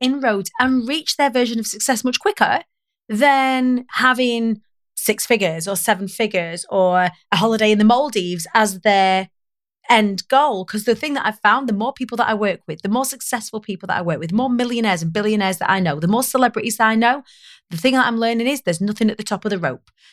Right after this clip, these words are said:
They're all climbing this rope to destination I don't know what, because when they get there, they wanna climb to something else. So if we create a community whereby we're just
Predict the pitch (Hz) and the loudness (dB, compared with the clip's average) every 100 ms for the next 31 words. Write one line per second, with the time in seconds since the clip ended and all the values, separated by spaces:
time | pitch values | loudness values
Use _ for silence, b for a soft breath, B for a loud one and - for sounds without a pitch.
0 | _ 196 262 277 - 277 269 269 262 - | _ 4 4 4 2 2 2 2 -2 -2
1 | 220 165 - - _ - 202 254 - - | -2 -2 -6 -20 _ -2 0 2 0 -2
2 | 233 233 226 226 240 254 202 180 170 - | 0 2 2 2 2 0 0 0 2 0
3 | 214 208 233 214 254 - 180 180 196 _ | -2 -2 2 4 2 2 0 0 0 _
4 | _ - 233 226 214 - 202 196 190 190 | _ 2 4 4 0 0 0 -2 -8 -8
5 | 180 185 202 170 - - b b b - | -8 -2 -2 -2 -6 -20 b b b -4
6 | - 262 240 - 294 370 - - _ _ | 2 4 2 0 0 0 -6 -20 _ _
7 | _ _ _ _ _ - 240 269 247 233 | _ _ _ _ _ -2 0 2 0 -2
8 | 220 214 _ _ _ _ _ - 285 269 | -8 -12 _ _ _ _ _ -8 0 2
9 | 226 269 262 208 196 202 196 240 196 64 | 2 0 0 -2 -2 -2 2 2 2 2
10 | 190 247 - _ 233 247 220 | -2 -4 -10 _ -4 -4 -6